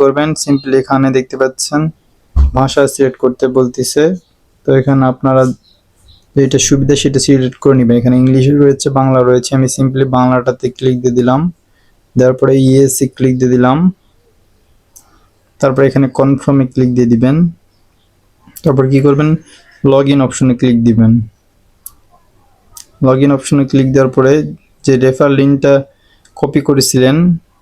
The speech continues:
ওইটা কি করবেন, simply এখানে যদি না থাকে তাহলে এখানে পেস্ট করে দিবেন, যেহেতু এখানে দেওয়াই আছে তো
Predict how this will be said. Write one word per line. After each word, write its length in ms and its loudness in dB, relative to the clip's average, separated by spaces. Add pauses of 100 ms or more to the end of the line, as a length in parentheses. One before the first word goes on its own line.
(320)
ওইটা 260 2
কি 140 4
করবেন, 260 2 (120)
simply 320 0 (200)
এখানে 300 0 (920)
যদি 160 0 (120)
না 80 0 (140)
থাকে 200 0 (100)
তাহলে 280 2 (100)
এখানে 240 0 (120)
পেস্ট 260 0
করে 180 2
দিবেন, 240 4
যেহেতু 280 0
এখানে 220 0 (160)
দেওয়াই 240 2 (100)
আছে 220 -2 (640)
তো 80 2